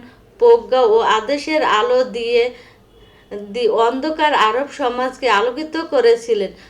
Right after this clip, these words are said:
সূর্যের আলো যেমন অন্ধকার দূর করে, পৃথিবীকে আলোকিত করে, তেমনি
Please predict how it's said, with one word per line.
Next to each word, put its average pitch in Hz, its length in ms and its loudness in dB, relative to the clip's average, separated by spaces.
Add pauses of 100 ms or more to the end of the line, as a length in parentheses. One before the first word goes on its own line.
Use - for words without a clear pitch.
(120)
সূর্যের 240 600 2
আলো 233 520 0
যেমন 233 360 0
অন্ধকার 240 600 -4
দূর 240 340 0
করে, 240 240 2 (100)
পৃথিবীকে 277 580 -6
আলোকিত 240 480 -2
করে, 285 320 -4
তেমনি 247 520 -2